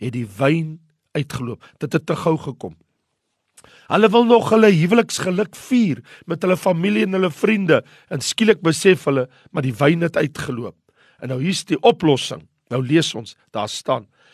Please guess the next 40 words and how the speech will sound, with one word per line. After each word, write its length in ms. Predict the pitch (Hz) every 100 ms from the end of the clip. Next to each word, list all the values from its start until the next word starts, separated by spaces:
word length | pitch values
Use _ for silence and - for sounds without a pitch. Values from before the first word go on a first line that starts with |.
| _ _
en 120 | 139
Jesus 440 | 120 147 233 - 165
se 100 | 196
moeder 300 | 135 143 185
sê 180 | - 143
vir 200 | - 135
hom, 80 | 127
"Hulle 160 | 131
het 100 | 139
geen 240 | - 185 165
wyn 240 | 214 196
nie." 160 | 113 - _ _ _ _ _ _ _
En 100 | 147
Jesus 420 | 147 226 - 175
se 80 | -
antwoord 440 | 147 156 156 156
is, 160 | 160 147
"Maar 280 | 160 151 143 _ -
dis 200 | 160 185
nog 180 | 180
nie 80 | 403
my 180 | 311 156
tyd 320 | 151 165 160
om 100 | 151
nou, 240 | 143 131 120 _ _ _ _
uh, 140 | 131
moet 180 | 131 143
ek 160 | 185 135
nou 220 | 131 170
begin 340 | 175 - 208
met 120 | 196 190
die 80 |
wonderwerke? 760 | 135 139 170 180 190 190 - 262 _ _ _ _ -
Is 100 | 113
dit 120 | 160
die 120 | 196
tyd 240 | 190 180
om 140 | 175 160
te 100 | 156
begin?" 440 | 131 - - 226